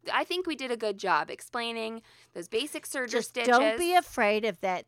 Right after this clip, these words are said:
Speaker 2: three thread
Speaker 1: Narrow.
Speaker 2: narrow. And again, uh, like, to finish the edges on your fabric before you put it in the laundry to
Speaker 1: Uh-huh.
Speaker 2: pre-wash,
Speaker 1: Yeah.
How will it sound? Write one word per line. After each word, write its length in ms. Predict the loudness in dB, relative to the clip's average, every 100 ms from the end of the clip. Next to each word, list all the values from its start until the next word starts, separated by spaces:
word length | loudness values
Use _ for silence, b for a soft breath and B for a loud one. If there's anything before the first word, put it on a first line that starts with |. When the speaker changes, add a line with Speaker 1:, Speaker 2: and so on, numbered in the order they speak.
| _
Speaker 2:
three 440 | -8 -6 -4 -6
thread 760 | -10 -14 -8 -6 -6 -8 -12 -16 _ _
Speaker 1:
Narrow. 460 | -8 -4 -4 -4 -4
Speaker 2:
narrow. 520 | 0 2 2 2 -2 -4
And 280 | -2 -2 -2 _
again, 600 | -4 0 2 2 2 -2 -6
uh, 140 | -4 -4 -6 -6
like, 260 | -4 -4
to 100 | -6
finish 400 | -6 -2 -2 -4
the 160 | -6 -4
edges 280 | -4 -4 -4
on 160 | -4
your 120 | -4 -6
fabric 580 | -2 -2 0 -2 -2 B B B -6
before 380 | -6 0 2 2
you 120 | 0
put 160 | -2 0
it 100 | 0
in 140 | 0
the 80 | -2
laundry 520 | -2 -2 0 -2 -2
to 80 | -2
Speaker 1:
Uh-huh. 100 | -2
Speaker 2:
pre-wash, 540 | 2 2 4 2 2 0
Speaker 1:
Yeah. 380 | -4 -4 -4